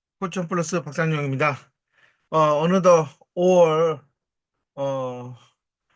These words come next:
가정의 달이 모든 마무리가 되는 그런 마지막 주가 왔습니다. 여러모로 학교의 행사도 많았고, 가족 행사도 많았고, 참 장애 아동을 키우는 부모들에게는 너무나 어떻게 보면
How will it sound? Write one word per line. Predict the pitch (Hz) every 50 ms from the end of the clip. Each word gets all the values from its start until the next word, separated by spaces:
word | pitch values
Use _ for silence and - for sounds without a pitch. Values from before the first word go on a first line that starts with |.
| _ _
가정의 | - 156 160 160 185 180 180 156
달이 | 160 151 147 147
모든 | 139 135 139 147 135 143 139 139 135 131 131 127 123 113 101 120 127 127 135 135 123 95 - -
마무리가 | 131 135 139 151 160 165 165 143 147 147
되는 | 135 139 135 131 139 135 131 127 120 120
그런 | - - 127 127 123 120 117 98 - _
마지막 | 110 127 131 131 151 160 151 147 -
주가 | - 143 143 143 131 127
왔습니다. | 120 110 113 113 - 131 127 123 113 123 127 120 120 - _ _ - - - - - - _ _ -
여러모로 | 151 160 160 170 165 165 160 160
학교의 | 165 170 165 - 185 175 165 165 170
행사도 | 175 185 185 180 170 165 160
많았고, | 147 143 151 156 160 160 160 - _ - 156 156 151 151 147
가족 | 139 - 147 143 160 160 170
행사도 | 180 185 175 185 170 160 165 151
많았고, | 139 139 143 147 156 160 156 _ - 139 139 139 139 143 - - - - - _ _ _
참 | - 190 180 170 160 156 156 160 156 - _ _ _ _ _ _
장애 | - 160 160 175
아동을 | 180 185 180 180 175 170 165 160
키우는 | 165 - 214 208 202 202 190 190 185 185 185 180 180 180 175 175 175 175 170 165 160 160 160 - _ _ _ _ _
부모들에게는 | - 160 165 170 180 165 170 165 165 151 151 156 151 147 147 147 139
너무나 | 135 131 143 160 185 185 180 156
어떻게 | 135 131 - 156 170 156
보면 | 139 139 143 147 151 143 139 139 147 147 139 127 120 123